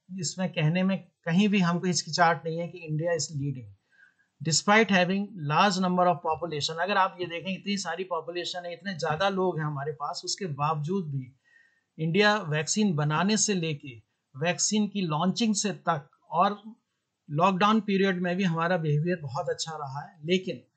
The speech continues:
हमको यहीं satisfy नहीं रहना है, हमको अपना behavior अभी जो vaccine के दौरान है उसी तरह से maintain करना है, क्योंकि this disease is not gone, danger is not over।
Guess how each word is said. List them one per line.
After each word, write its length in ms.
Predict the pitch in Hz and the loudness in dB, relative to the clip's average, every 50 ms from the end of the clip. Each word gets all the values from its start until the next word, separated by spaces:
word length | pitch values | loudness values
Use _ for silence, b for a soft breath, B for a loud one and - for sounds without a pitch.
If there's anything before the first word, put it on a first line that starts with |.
| _ _ _ | _ _ _
हमको 220 | 151 165 156 196 | -6 -6 -4 -4
यहीं 300 | 190 170 165 151 185 226 | -4 -2 0 2 2 2
satisfy 600 | 208 - - 180 156 185 170 - - 175 170 175 170 | 2 2 0 -2 -2 -2 -4 -4 -4 -4 -4 -4 -4
नहीं 200 | 165 165 165 151 | -4 -4 -2 -2
रहना 260 | 143 139 143 143 143 | 0 0 0 -2 -2
है, 180 | 156 185 196 - _ _ _ _ _ _ - | -4 -8 -10 -14 _ _ _ _ _ _ -6
हमको 400 | - 175 190 190 214 220 214 220 | -2 0 0 2 4 2 2 2
अपना 440 | 214 - 165 160 143 170 185 190 196 | 0 -2 -8 -10 -6 -4 -2 -2 -2
behavior 600 | 165 151 147 147 156 170 165 165 190 202 214 - - | 0 0 0 2 0 0 0 -2 -2 -2 -4 -6 -8
अभी 380 | 185 151 143 139 185 202 214 190 | -8 -6 -4 -4 -4 -4 -4 -4
जो 140 | 175 185 165 | -6 -6 -4
vaccine 440 | 156 156 151 147 - - 220 226 | -4 -6 -4 -4 -2 0 0 0
के 80 | 208 208 | 0 0
दौरान 460 | 165 165 160 156 156 156 160 151 156 | -2 -2 -2 0 -2 -2 -2 -2 -4
है 220 | 180 190 185 - _ 180 | -4 -6 -12 -16 _ -12
उसी 200 | 156 - 214 208 | -8 -8 -6 -6
तरह 160 | - 175 170 | -6 -4 -6
से 140 | - 185 185 | -4 -4 -6
maintain 480 | 165 156 147 151 151 147 180 185 180 | -4 -4 -4 -4 -4 -2 -2 -2 -2
करना 340 | 175 175 156 151 151 151 147 | -2 -2 -4 -4 -4 -2 -2
है, 240 | 147 147 - - _ _ _ _ _ _ - | -4 -4 -6 -12 _ _ _ _ _ _ -4
क्योंकि 400 | 185 190 185 226 220 196 b b b b b b _ 143 | -4 -2 -2 -2 -4 -4 b b b b b b _ -6
this 420 | 151 143 131 131 190 214 - - | -4 -4 -2 0 0 0 0 0
disease 380 | 151 170 170 170 220 226 202 220 | -2 -2 0 2 2 0 2 0
is 100 | 226 196 185 190 | -2 0 2 2
not 160 | 196 196 190 | 2 2 2
gone, 400 | 190 160 147 160 196 196 147 117 104 - _ _ _ _ _ _ _ _ - 131 120 | 0 0 0 2 2 2 0 -4 -8 -14 _ _ _ _ _ _ _ _ -16 -8 -2
danger 300 | 151 175 190 190 214 233 226 220 | 2 4 6 8 8 8 8 6
is 120 | 180 175 185 | 4 2 4
not 200 | 190 208 220 208 240 - 190 | 6 6 6 4 2 -2 0
over। 300 | 175 185 196 202 190 | 2 2 4 4 2